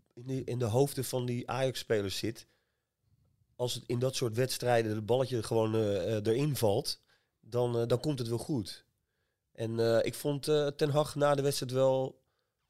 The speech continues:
eh, eerlijk. Ehm, dat hij zei van,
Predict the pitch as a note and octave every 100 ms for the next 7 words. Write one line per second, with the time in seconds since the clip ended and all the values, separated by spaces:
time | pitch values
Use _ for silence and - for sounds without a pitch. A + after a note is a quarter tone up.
0 | - C3+ C3+ C3 B2+ B2+ B2+ C3 - F3
1 | C#3 G2+ - - _ _ _ _ _ _
2 | - B2+ A#2+ A#2 A#2 A2+ A2 A2 - -
3 | C3+ D3+ D#3 D3 D3 D3 D3